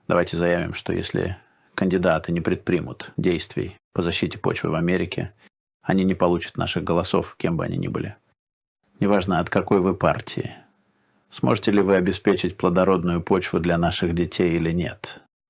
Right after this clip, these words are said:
Кто предложит лучшую программу, за того мы и проголосуем.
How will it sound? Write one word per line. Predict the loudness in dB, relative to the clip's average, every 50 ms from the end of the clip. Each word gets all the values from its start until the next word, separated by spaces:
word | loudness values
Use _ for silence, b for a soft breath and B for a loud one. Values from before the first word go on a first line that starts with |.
| _
Кто | -6 -2 0 0
предложит | 2 2 2 2 4 4 4 2 2 0 0 2
лучшую | 2 2 2 2 0 -2 0
программу, | 0 2 2 2 4 4 4 4 2 2 0
за | -2 -4
того | -2 0 2 2 2 2
мы | 2 0 0
и | -2
проголосуем. | -2 -2 -2 0 0 0 0 0 -2 -2 0 0 0 0 -2 -4 -8 -10